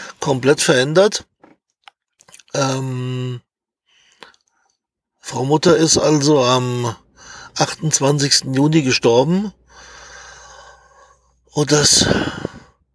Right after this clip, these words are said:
wirft jetzt so, so unseren Z-, Zeitrhythmus komplett durcheinander. Hängt damit zusammen, dass ja die Biene morgens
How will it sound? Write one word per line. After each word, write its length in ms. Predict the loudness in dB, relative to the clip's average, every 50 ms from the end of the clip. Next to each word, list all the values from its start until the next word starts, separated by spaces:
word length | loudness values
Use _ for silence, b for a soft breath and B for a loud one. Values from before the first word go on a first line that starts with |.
| _ _ _ _ _ _ _ _ _ _ _ _ _ _ _ _ -20 _ _ _ _ _ _ _
wirft 400 | -12 -2 2 2 2 2 2 0
jetzt 240 | 0 0 2 0 -2
so, 180 | -2 -4 -10 -16 _
so 240 | -8 -6 -2 -2 -2
unseren 440 | -2 -2 -4 0 0 0 0 -2 -8 _ _ -20 _ _ _ _ _ _ _ _ _ _ -20 _
Z-, 280 | -2 0 0 0 0 -4 _ _ _ _
Zeitrhythmus 1040 | -2 -2 -2 0 0 -2 -2 0 -2 -2 -2 _ _ -2 0 0 0 0 -4 -6 _ b b b b b b b b
komplett 440 | -6 -4 -4 -2 0 0 0 2 2
durcheinander. 600 | 0 0 0 -2 -2 -2 0 2 0 0 -2 _ _ -20 _ _ _ _ _ _ _ _ _ _ B B B B B B B B B B
Hängt 220 | B -4 -4 -2
damit 300 | -2 -2 -2 -2 -2 0
zusammen, 460 | 0 2 4 4 4 2 2 2 0 2
dass 200 | 2 2 2 0
ja 160 | 0 0 -2
die 160 | -2 -4 -4
Biene 300 | -4 -2 -2 0 0 0
morgens 560 | 2 4 4 4 4 2 0 -2 -2 -2 -4